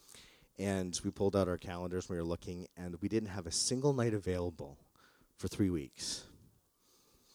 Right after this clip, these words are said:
And we were kinda looking at thinking, "This is a little crazy. We've, we've packed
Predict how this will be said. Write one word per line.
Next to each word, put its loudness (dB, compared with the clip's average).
And -2
we -
were 12
kinda 8
looking 8
at 6
thinking, 6
"This 6
is 4
a 4
little 10
crazy. 2
We've, -6
we've -6
packed 0